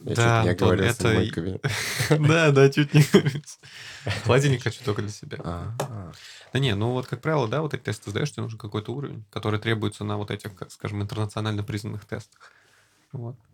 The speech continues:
Speaker 1: Не, ну про уровень я понимаю, я просто скорее про то, что, типа, вот ты знаешь английский, допустим, ты там ничего никогда не сдавал и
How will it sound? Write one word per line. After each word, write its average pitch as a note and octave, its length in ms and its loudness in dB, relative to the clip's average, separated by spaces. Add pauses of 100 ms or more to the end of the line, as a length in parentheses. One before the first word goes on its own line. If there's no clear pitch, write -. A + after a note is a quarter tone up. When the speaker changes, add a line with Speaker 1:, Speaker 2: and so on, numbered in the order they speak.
(300)
Speaker 1:
Не, A2+ 140 4
ну E2 120 0
про B2+ 180 0
уровень B2 300 0
я A#2 80 2
понимаю, B2 420 2
я F2+ 120 2
просто - 320 -6
скорее F#2+ 320 -4
про F#2 160 -6
то, C3 140 2
что, F#2+ 320 -2
типа, - 260 -6
вот E2+ 160 -4
ты B2 120 4
знаешь D2+ 400 -4
английский, A2 400 -6
допустим, F#2+ 460 -6
ты F#2+ 140 -4
там E2+ 240 -8
ничего F2+ 240 -6
никогда E2+ 300 -6
не F2 100 -4
сдавал B2+ 360 2 (520)
и F#2 840 -2